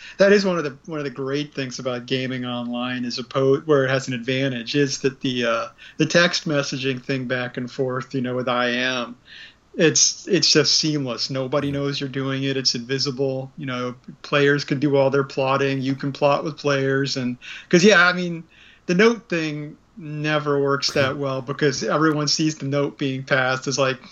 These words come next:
Speaker 1: hmm. Uh,
Speaker 2: Well, you,
Speaker 1: but
Speaker 2: you know what you have to do for that? You have to lay the groundwork by using notes for other things that aren't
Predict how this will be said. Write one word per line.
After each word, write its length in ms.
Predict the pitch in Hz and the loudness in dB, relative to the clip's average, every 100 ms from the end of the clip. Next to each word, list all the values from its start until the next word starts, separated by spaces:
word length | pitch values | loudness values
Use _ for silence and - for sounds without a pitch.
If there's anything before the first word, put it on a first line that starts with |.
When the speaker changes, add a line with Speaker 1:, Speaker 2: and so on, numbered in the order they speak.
| - | -2
Speaker 1:
hmm. 680 | 214 180 165 156 151 143 147 - - - - - _ | 0 2 0 -2 -2 -2 -6 -10 -20 -20 -20 -20 _
Uh, 40 | - | -2
Speaker 2:
Well, 420 | 156 151 139 151 | 4 6 4 2
you, 60 | 156 | 4
Speaker 1:
but 580 | 151 143 139 127 - | 4 4 2 -2 -8
Speaker 2:
you 60 | 151 | 0
know 80 | 185 | 0
what 100 | 208 | 2
you 60 | |
have 80 | 202 | 0
to 60 | 160 | 0
do 220 | 127 143 | -4 -4
for 100 | 143 160 | -4 -6
that? 200 | 151 131 | -6 -6
You 100 | 123 | -6
have 120 | 131 | -4
to 60 | 135 | -4
lay 160 | 127 | -2
the 100 | 123 | -4
groundwork 640 | 110 107 107 113 120 123 - | -4 -6 -6 -6 -6 -6 -6
by 120 | 110 | -8
using 540 | 101 98 110 120 110 98 | -8 -8 -8 -8 -12 -8
notes 300 | 101 107 - | -8 -8 -12
for 280 | - 98 92 | -12 -12 -10
other 180 | 92 | -14
things 580 | 85 - 87 95 120 107 | -16 -14 -14 -12 -14 -14
that 160 | 98 85 | -14 -14
aren't 320 | 85 90 92 | -12 -12 -12